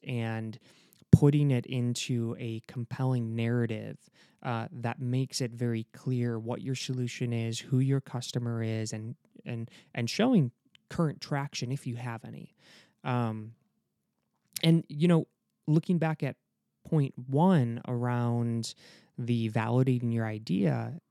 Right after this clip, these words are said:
that actually can play into your traction. You know, if you might be thinking, "Oh, well, I haven't done anything yet and I wanna go ask people for money." Well, validate it, because if you can validate it, you can at least share that,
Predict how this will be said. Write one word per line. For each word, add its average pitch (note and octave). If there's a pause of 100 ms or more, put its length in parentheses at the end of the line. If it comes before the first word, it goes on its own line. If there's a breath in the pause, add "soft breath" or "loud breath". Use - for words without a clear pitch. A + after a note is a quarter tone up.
(160)
that C#3+
actually G3+
can C#3
play C#3
into C3+
your A#2
traction. A#2 (260 loud breath)
You C#3+
know, A#2
if A#2+
you C3
might A#2
be A#2
thinking, A2+
"Oh, A2+
well, A2
I A2
haven't A2
done A2+
anything A2
yet A2
and -
I A#2
wanna A2+
go A2
ask A2
people -
for -
money." A2+ (240 loud breath)
Well, D3
validate C3
it, -
because B2
if A#2+
you D#3+
can B2+
validate A#2
it, A2+
you A#2+
can B2
at B2
least B2+
share B2+
that, A2+